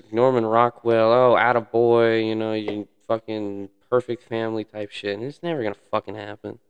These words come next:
And, and I, I don't, at least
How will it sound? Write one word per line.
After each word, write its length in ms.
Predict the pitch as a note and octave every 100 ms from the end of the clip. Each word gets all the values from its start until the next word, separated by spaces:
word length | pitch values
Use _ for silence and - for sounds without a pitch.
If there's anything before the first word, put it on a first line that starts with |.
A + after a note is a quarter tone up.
| _ _ _ _ _ _ _ _ _ _ _ _ _
And, 840 | B2+ C3 B2 A#2 A2 G#2 G2 - - _ _ _ _ _ _ _ _ _ _ _ _ _
and 140 | B2+ C#3+
I, 300 | D#3 D3 A#2+
I 40 |
don't, 220 | A2+ F#2
at 140 | - C3
least 300 | F3+ -